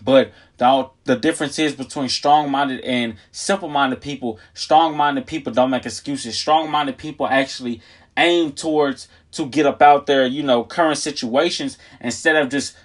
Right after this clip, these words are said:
letting life pass them by, instead of just letting life, you know, basically fall, versus simple-minded people, which, you know, make excuses, hate on other people,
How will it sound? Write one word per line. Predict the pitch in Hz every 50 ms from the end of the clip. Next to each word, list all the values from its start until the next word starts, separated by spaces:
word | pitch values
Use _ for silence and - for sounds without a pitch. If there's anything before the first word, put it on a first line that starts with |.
| _ -
letting | 117 117 127 143 151 147 139 131
life | 135 143 139 135 -
pass | - - 147 143 143 135
them | - 131 113 107
by, | 117 127 139 135 131 -
instead | 120 113 - - - 147 139
of | 127 117 117
just | 123 127 123 -
letting | 117 123 131 139 131 120
life, | 120 131 135 131 - - - - - - -
you | - 123 127
know, | 135 127 113
basically | 110 135 139 143 - 131 - 123 117
fall, | - - - 143 151 147 135 120 - - - - _
versus | - 131 139 143 139 - 139 123 110 - - - - _ _
simple-minded | - - - - 202 220 214 170 143 135 135 135 127 113 -
people, | - 156 147 - 131 120 117
which, | 123 127 123 - - - - - _ -
you | 135 160
know, | 165 165 147
make | 139 139 156 160 156 156
excuses, | 139 - - - - 165 160 151 - 151 143 139 - - - -
hate | - 165 180 180
on | 170 165
other | 165 165 151 147
people, | 147 - 170 175 - - 156 151 147 147